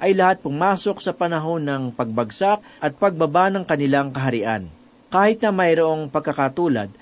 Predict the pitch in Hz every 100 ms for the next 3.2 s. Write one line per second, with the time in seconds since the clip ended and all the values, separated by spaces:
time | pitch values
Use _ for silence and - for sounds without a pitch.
0 | - 180 196 196 165 156 175 170 151 160
1 | 151 160 127 104 - - 208 240 220 202
2 | 190 175 160 151 135 139 135 127 107 104
3 | 107